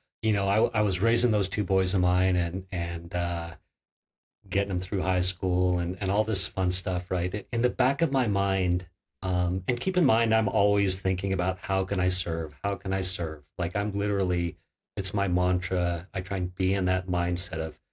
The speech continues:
you know, how can I serve the world? What can I bring to the table? And, you know, being a human, being egotistical, that's a delicate balance. Sometimes I can fool myself. I,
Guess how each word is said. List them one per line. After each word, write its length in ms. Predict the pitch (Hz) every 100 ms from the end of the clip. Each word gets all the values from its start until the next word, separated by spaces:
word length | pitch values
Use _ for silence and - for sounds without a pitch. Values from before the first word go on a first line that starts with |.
| _ _ _
you 80 | 95
know, 100 | 87
how 180 | - 101
can 180 | 90 123
I 60 |
serve 540 | 95 - - 92 92 90
the 80 |
world? 360 | 90 87 85 85
What 140 | 87
can 120 | 85 95
I 80 |
bring 440 | 85 - 82 85 87
to 140 | -
the 80 | 87
table? 540 | 87 - 80 85 80 - _ _ _
And, 260 | 85 85 85 _ _ _
you 100 | 151
know, 200 | 120 104 - -
being 200 | 131 127
a 60 | 120
human, 420 | - 113 101 104
being 300 | 117 107 113
egotistical, 640 | 123 101 98 117 101 98 98
that's 220 | 95 95
a 40 | 92
delicate 440 | 98 98 95 92
balance. 360 | 104 117 90 85
Sometimes 480 | - 101 104 101
I 100 | 104
can 160 | 98 104
fool 220 | - 120
myself. 480 | 113 95 92 92 87
I, 140 | 92